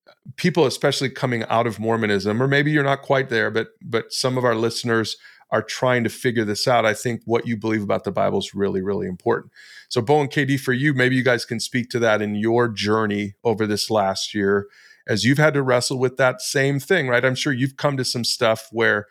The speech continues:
where you're like, "Okay, what you're saying to me right now, <laughs> I mean, I see where you're getting it from. You're getting it from just the Bible." Was it hard for you guys to say, "We're not gonna include this other stuff anymore, the stuff that we grew up with"?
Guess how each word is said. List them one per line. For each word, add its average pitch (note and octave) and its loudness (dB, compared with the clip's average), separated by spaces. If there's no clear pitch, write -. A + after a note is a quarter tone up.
where A#2+ 2
you're B2 2
like, A#2+ 4
"Okay, B2+ 0
what B2 0
you're A#2+ -2
saying E3+ 2
to F3+ 2
me F3+ 2
right F3 2
now, C3+ 2
<laughs> - -6
I C#3+ 0
mean, C3+ 2
I B2+ 0
see D3 0
where D3+ 4
you're D#3 2
getting D#3+ 0
it C3+ -4
from. A#2 -2
You're A2+ -4
getting A#2 0
it B2 -6
from A2+ -2
just A#2 -2
the C3 -6
Bible." A#2 0
Was A#2+ 0
it C3 2
hard C#3 2
for E3 -2
you D#3 -2
guys D3 2
to C3 -6
say, A#2+ 2
"We're A2+ 0
not A2+ 0
gonna A#2+ -2
include A2+ -4
this G#2+ -2
other G#2+ 0
stuff - -2
anymore, G2+ -4
the F#2+ -8
stuff - -4
that A2 -2
we G2+ -6
grew F#2+ -2
up - -8
with"? - -10